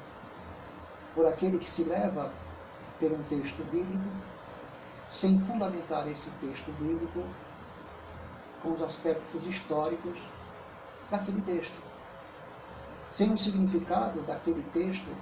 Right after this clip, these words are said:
de acordo com a cultura da época. Porque a, a maioria das palavras da Bíblia, elas não são ocidentais, elas estão escritas com a, com as expressões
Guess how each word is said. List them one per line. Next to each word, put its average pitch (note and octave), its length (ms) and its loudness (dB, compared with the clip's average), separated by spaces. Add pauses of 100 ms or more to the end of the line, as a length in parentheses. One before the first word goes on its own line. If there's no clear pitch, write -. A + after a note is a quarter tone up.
(520)
de F#3 80 0
acordo F#3+ 640 4 (720)
com E3 80 0
a - 40 -2
cultura D#3+ 360 -2
da E3 120 0
época. D#3 400 -4 (800)
Porque G3 240 0
a, A3+ 200 4
a G#3+ 80 2
maioria A3 420 2
das F3 200 0
palavras - 800 0
da - 100 -4 (120)
Bíblia, - 320 0 (720)
elas F#3 280 0
não G3+ 220 2
são F3+ 420 0 (160)
ocidentais, F#3+ 920 0 (560)
elas D3 220 -2
estão G3 240 -2
escritas F#3+ 680 -2
com F#3+ 260 0 (300)
a, D3+ 60 -6 (800)
com F#3+ 340 6 (420)
as D#3 140 0
expressões F3+ 880 2